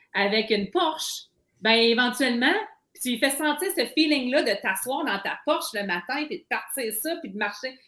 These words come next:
Hey, moi, j'arrive chez nous le soir avec ma Porsche. » Ben, à un moment donné, il va croire que tu conduis une Porsche. Puis à un moment donné, veux, veux pas, il va se passer quelque chose dans ta vie puis tu vas conduire une Porsche. OK ?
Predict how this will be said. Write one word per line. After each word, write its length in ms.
Hey, 160
moi, 100
j'arrive 340
chez 280
nous 100
le 40
soir 300
avec 220
ma 240
Porsche. » 320
Ben, 180
à 80
un 180
moment 200
donné, 180
il 140
va 120
croire 440
que 80
tu 160
conduis 320
une 100
Porsche. 440
Puis 80
à 40
un 40
moment 160
donné, 180
veux, 120
veux 200
pas, 120
il 40
va 100
se 80
passer 260
quelque 180
chose 200
dans 160
ta 160
vie 380
puis 120
tu 100
vas 120
conduire 300
une 140
Porsche. 420
OK ? 200